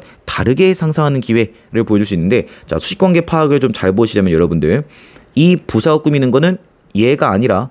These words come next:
동사를 꾸미고 있습니다. 동사를 꾸미려면 우리는 부사를 쓰셔야 돼요. 약간. 그치? 그래서 "imagine differently", 다르게 상상하는 기회가 온다 이 말이야. 그치?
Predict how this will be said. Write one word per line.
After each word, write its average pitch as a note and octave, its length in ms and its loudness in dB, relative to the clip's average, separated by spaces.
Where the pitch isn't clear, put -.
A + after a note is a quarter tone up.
동사를 E3 600 2
꾸미고 D3 240 0
있습니다. G2+ 580 0
동사를 E3 520 2
꾸미려면 C#3+ 400 0
우리는 C3+ 260 2
부사를 A2 440 -2
쓰셔야 - 240 -2
돼요. C#2+ 180 0
약간. A1+ 280 -6
그치? E2 320 -2
그래서 - 200 -4
"imagine B2+ 600 2
differently", G#2 560 0
다르게 D3+ 680 0
상상하는 A2 680 -4
기회가 G#2+ 640 0
온다 C3+ 360 2
이 F#2+ 120 0
말이야. D#2+ 260 -2
그치? - 380 -6